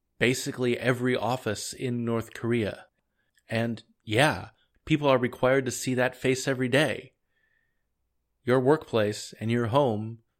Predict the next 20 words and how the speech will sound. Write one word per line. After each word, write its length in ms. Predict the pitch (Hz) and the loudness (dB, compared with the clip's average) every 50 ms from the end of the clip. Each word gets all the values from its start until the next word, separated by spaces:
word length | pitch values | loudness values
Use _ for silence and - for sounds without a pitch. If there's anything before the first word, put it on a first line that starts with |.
| _ _ _ _ _ _ | _ _ _ _ _ _
have 240 | - - 113 135 - - | -4 -2 -2 -2 0 -2
to 80 | 131 | -2
have 200 | 120 139 139 131 | -2 -2 -2 -2
his 160 | 139 143 123 | -2 -4 -6
picture. 520 | - - 180 - - - - - - - - _ _ _ _ _ _ _ _ _ _ _ _ _ _ - | -6 -6 -8 -6 -6 -8 -8 -10 -12 -16 -20 _ _ _ _ _ _ _ _ _ _ _ _ _ _ -2
Not 140 | 110 110 | 0 0
only 200 | 113 120 123 120 113 | 2 2 0 2 4
that, 400 | 117 131 147 - - - - - _ _ _ _ _ _ _ _ _ _ _ _ _ | 4 4 4 4 0 -2 -8 -16 _ _ _ _ _ _ _ _ _ _ _ _ _
you 140 | - 110 107 | -6 -4 -2
have 240 | 98 113 110 110 - | -2 -2 -2 -4 -6
to 80 | - 113 | -10 -12
keep 260 | - - 127 120 - | -10 -8 -8 -6 -4
that 220 | 123 117 - - | -2 -4 -4 -4
picture 320 | - 127 - - - 131 120 | -8 -12 -10 -8 -8 -8 -8
clean 540 | - - 143 143 139 113 98 95 98 - - _ _ _ _ _ _ _ _ _ _ - | -6 -4 -4 -4 -2 -4 -6 -8 -12 -16 -20 _ _ _ _ _ _ _ _ _ _ -10
and 340 | 98 104 113 110 110 101 - _ | -6 -4 -4 -4 -4 -6 -8 _
dusted 560 | - 131 139 135 - - - 90 - - - - _ _ _ _ _ _ _ _ _ - | -2 0 0 0 -2 -6 -8 -10 -12 -12 -16 -20 _ _ _ _ _ _ _ _ _ -10
and 240 | - 110 107 104 101 | -8 -6 -6 -2 2
well 220 | 120 123 123 113 | 4 4 4 4
lit. 460 | 113 127 139 113 - - - - - | 2 0 -2 -2 -4 -8 -16 -18 -20